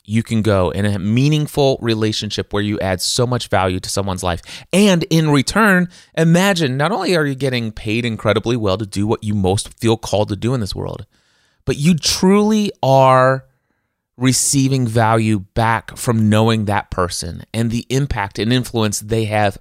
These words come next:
on your life. That's what these conversations will uncover for you, I hope. And I am excited to share with you today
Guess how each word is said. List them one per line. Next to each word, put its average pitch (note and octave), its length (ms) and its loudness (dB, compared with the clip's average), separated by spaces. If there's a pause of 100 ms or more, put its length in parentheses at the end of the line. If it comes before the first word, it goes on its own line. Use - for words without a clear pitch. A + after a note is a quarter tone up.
on G#2 220 -2
your F2+ 180 -2
life. - 460 -12 (760)
That's C#3 460 0
what C3+ 200 -2
these A#2+ 180 -2
conversations G2+ 720 -4
will F#2+ 160 -2
uncover F2 400 -6
for - 180 -10
you, F#2+ 220 -2
I E2+ 80 0
hope. G2+ 360 -2 (380)
And A2 540 0
I C3 300 2
am A#2 200 0
excited C3+ 520 0
to B2 80 -4
share A#2 200 0
with A2+ 200 -2
you A2 160 -2
today F#2+ 520 0